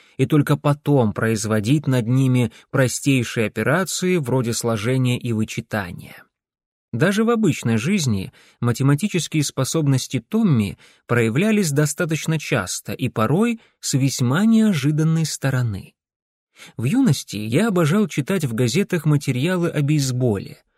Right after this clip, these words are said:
об игроках, об их удачах и неудачах и о достижениях команд. Но если меня увлекал драматизм спортивных баталий, то Томми извлекала из тех же самых спортивных страничек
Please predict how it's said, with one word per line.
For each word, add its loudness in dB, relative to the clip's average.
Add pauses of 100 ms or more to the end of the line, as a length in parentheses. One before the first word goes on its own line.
(120)
об 0
игроках, 0
об 0
их -2
удачах -2
и 0
неудачах -2 (300)
и 0
о 4
достижениях 0
команд. -2 (320)
Но 0
если 0
меня 4
увлекал 0
драматизм 2
спортивных 0
баталий, -2 (340)
то 0
Томми 2
извлекала 2
из -2
тех 2
же 0
самых 2
спортивных 0
страничек -2